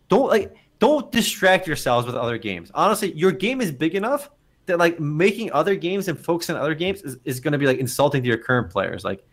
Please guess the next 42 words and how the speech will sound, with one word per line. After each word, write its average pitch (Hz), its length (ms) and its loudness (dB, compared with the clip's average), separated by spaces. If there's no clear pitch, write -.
just 170 180 -6
work 220 220 4
on 185 100 6
your 170 120 6
<laughs> - 120 -8
current 156 260 2
game, 120 360 2
all 113 80 0
right? 110 100 2
People 175 320 0
love 156 220 4
you 113 300 0
for 147 80 -4
your 135 140 2
current 127 300 2
game, 92 260 -4
and 156 100 0
that, - 160 -4
that's 277 220 4
why, 233 160 6
at 208 80 0
least, 214 180 0
like, 165 240 0
mega 240 260 4
props 233 360 0
to 185 100 -4
Riot 170 320 2
Games 139 320 -4
for 139 120 -6
sticking 175 360 -4
with 135 140 -4
League 135 160 -4
of 127 80 -4
Legends. 123 360 -2
You 98 80 -8
know, 107 280 -4
like, 139 260 -2
they're 180 80 2
called 285 320 6
Riot 160 440 2
Games 156 320 0
plural, 113 560 0